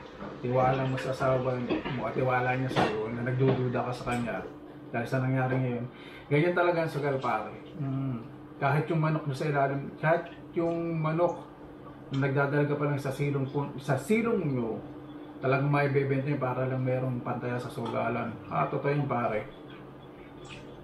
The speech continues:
Mm, may kaibigan ako ganyan ako. Pinusta lahat. Wala na lang, eh,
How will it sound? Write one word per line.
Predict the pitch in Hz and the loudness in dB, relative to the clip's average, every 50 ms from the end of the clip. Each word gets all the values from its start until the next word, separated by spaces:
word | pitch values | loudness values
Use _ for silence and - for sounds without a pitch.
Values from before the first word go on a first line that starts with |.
| - - - - - - - - - 139 135 - | -16 -16 -16 -16 -16 -16 -16 -16 -14 -12 -6 -4
Mm, | 147 143 151 151 | 0 4 6 6
may | 156 160 | 6 8
kaibigan | 170 185 190 185 190 190 202 196 | 8 8 8 8 8 6 6 6
ako | 190 185 190 185 180 | 4 2 2 2 4
ganyan | 180 180 180 180 180 170 | 4 4 4 2 2 2
ako. | 170 156 151 160 160 - - - - - | 0 0 -2 -4 -8 -10 -12 -10 -6 -2
Pinusta | 143 147 139 - - - | 0 0 0 2 2 2
lahat. | 151 143 127 139 139 135 - - - - - - - | 2 4 4 4 4 2 0 -6 -12 -14 -10 -4 0
Wala | 147 143 147 147 151 | 0 2 4 4 4
na | 151 | 4
lang, | 156 156 156 156 143 | 2 2 2 0 2
eh, | 139 143 139 135 135 127 | 2 2 2 0 0 -2